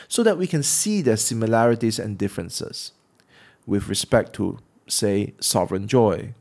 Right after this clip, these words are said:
or to show the hidden smile of God, or to describe the roots of endurance. I don't think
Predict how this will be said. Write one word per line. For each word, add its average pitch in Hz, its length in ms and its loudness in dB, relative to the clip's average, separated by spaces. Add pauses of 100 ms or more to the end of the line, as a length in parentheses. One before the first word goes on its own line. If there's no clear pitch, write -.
(340)
or 92 380 -4 (480)
to - 360 -10
show 151 380 4
the 92 120 -2
hidden 120 420 2
smile 107 460 0
of 101 200 -6
God, 101 420 2 (480)
or 92 380 -2 (240)
to 110 180 -2
describe 113 600 0
the 90 100 -4
roots 113 460 0
of 104 240 -2
endurance. 95 680 -6 (1040)
I 120 220 2
don't 156 600 0 (220)
think 135 460 0